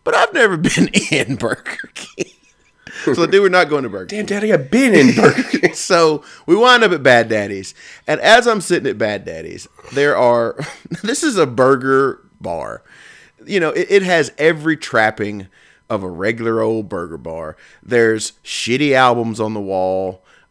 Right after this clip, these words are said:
Speaker 1: a Dikembe Mutombo jersey. You know there's a yield
Speaker 2: <laughs>
Speaker 1: sign,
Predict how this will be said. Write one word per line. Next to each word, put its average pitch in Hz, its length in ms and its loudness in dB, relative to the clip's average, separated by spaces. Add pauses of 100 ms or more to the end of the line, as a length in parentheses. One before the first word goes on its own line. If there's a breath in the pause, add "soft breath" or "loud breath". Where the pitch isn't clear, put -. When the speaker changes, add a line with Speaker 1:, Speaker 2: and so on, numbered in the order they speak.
Speaker 1:
a 107 100 0
Dikembe 95 420 -8 (140)
Mutombo 117 560 -2
jersey. 95 640 -10 (280)
You 98 200 -10
know 98 300 0
there's 143 220 4
a 156 80 2
yield 110 420 -2
Speaker 2:
<laughs> - 0 -
Speaker 1:
sign, 302 800 0